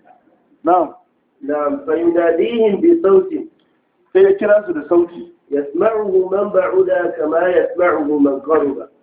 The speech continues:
Speaker 1: Wanda ke nesa yana ji, kamar yadda yake wanda ke kusa ma yana ji.
Speaker 2: أنا الملك، أنا الديان.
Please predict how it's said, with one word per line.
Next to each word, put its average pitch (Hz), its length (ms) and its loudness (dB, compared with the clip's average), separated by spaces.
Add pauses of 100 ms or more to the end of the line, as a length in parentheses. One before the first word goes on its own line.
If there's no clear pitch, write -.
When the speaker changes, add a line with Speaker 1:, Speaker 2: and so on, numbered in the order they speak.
(140)
Speaker 1:
Wanda 220 300 2
ke - 140 2 (120)
nesa 370 400 0 (340)
yana 320 320 -2
ji, - 220 -18 (480)
kamar 156 240 0
yadda 190 240 4
yake 165 220 0
wanda 139 240 -2
ke 131 180 -6
kusa 170 180 0
ma 165 120 0
yana 151 200 -2
ji. 117 160 -20 (560)
Speaker 2:
أنا 208 320 -2
الملك، 175 600 0 (240)
أنا 175 200 -2
الديان. 143 720 0